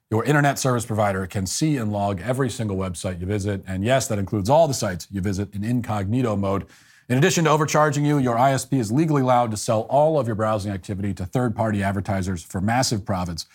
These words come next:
I'm done giving my internet service provider. I always go online with ExpressVPN.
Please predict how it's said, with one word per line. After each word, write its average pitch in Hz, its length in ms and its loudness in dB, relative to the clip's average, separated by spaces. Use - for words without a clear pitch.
I'm 131 140 4
done 175 220 4
giving 151 240 2
my 147 180 6
internet 139 260 2
service 131 220 0
provider. 127 340 2
I 120 60 4
always 143 240 2
go 120 100 -2
online 104 360 0
with 95 120 -6
ExpressVPN. 110 720 0